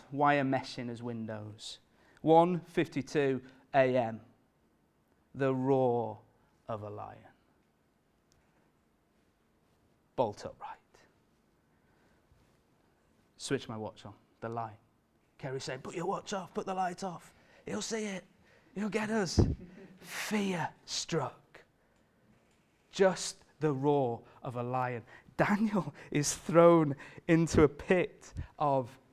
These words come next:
lions. Don't miss this. Don't look at it from a children's perspective and the cute little lions as Daniel's stroking their heads. My,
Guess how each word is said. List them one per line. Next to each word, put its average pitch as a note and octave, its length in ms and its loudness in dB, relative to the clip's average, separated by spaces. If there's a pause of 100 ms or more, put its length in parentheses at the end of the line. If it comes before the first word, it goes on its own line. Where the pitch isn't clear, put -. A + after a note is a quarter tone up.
lions. C#3 800 4 (320)
Don't F3+ 320 12 (140)
miss D#3+ 520 2
this. C3+ 520 0 (240)
Don't G#3+ 260 10
look G3+ 320 8
at F3+ 100 8
it - 380 4 (1300)
from D3+ 140 -2
a D3 40 -4
children's C#3+ 380 0
perspective - 720 -6 (500)
and B2+ 80 -4
the B2+ 60 -4
cute C#3 280 -2
little B2+ 220 0
lions B2 480 -2
as A#2 80 -12
Daniel's A2+ 360 -6
stroking A2+ 420 -8
their G#2 100 -12
heads. - 520 -20 (1080)
My, - 360 -14